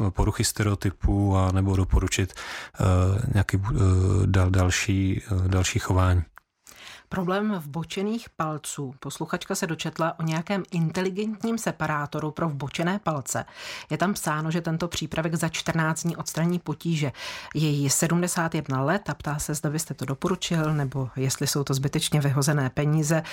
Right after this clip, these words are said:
Speaker 2: případně co byste radil.
Speaker 1: Mhm. Tak rozhodně, eh, vbočený palec má, eh, může mít ně-, eh, různé příčiny. Tady bych hlavně doporučil naš-, navštívit, eh, ortopeda,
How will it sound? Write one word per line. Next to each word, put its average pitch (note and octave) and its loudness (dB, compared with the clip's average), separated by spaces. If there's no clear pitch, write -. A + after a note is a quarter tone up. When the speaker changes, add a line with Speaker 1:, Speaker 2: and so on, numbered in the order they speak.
Speaker 2:
případně C#3+ 0
co C#3 -2
byste C3 2
radil. B2+ 4
Speaker 1:
Mhm. G#2 10
Tak A2+ 4
rozhodně, C#3 4
eh, A2 2
vbočený G2 2
palec B2+ 0
má, A2+ 4
eh, G2 2
může A2 6
mít B2 4
ně-, A2+ 4
eh, G#2 2
různé A#2 4
příčiny. A#2+ 2
Tady A2 4
bych A2+ 4
hlavně G#2+ 4
doporučil A2 2
naš-, G2+ 0
navštívit, A2 0
eh, F#2 2
ortopeda, A#2+ 2